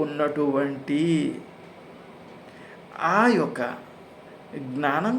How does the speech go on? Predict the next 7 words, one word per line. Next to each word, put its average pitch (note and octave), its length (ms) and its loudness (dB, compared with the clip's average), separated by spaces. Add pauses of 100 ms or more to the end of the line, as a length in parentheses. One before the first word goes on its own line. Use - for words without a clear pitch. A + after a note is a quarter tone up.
కావచ్చు, B2+ 480 -2 (460)
సుజ్ఞానం G3 520 0 (120)
కావచ్చు, A#2 440 -6 (520)
మంచి G#3+ 320 2 (140)
కావచ్చు, - 440 -4 (540)
మీ, A3+ 200 6 (1900)
మా, D#3+ 160 2